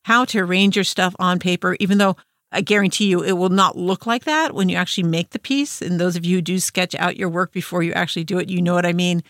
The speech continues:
It's going to help you think it through. It's going to help you identify your intention and how to make that manifest in your work in a very purposeful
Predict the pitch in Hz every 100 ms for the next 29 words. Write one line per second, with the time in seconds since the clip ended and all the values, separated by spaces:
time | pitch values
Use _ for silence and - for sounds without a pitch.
0 | _ _ _ _ _ - 233 - 240 294
1 | 240 208 196 202 180 - 240 - - -
2 | 190 - - _ - - - 254 311 214
3 | 220 208 185 160 165 247 269 233 226 196
4 | 175 - 208 208 190 170 - 190 202 208
5 | 208 - 208 202 - _ - - 190 220
6 | 240 - 175 190 185 185 - 180 175 190
7 | 190 190 - - - - - _ _ _
8 | - 180 175 175 170 196 185 170 190 185
9 | 117 - - 196 220 226 185 196 - 196
10 | - - - 175 170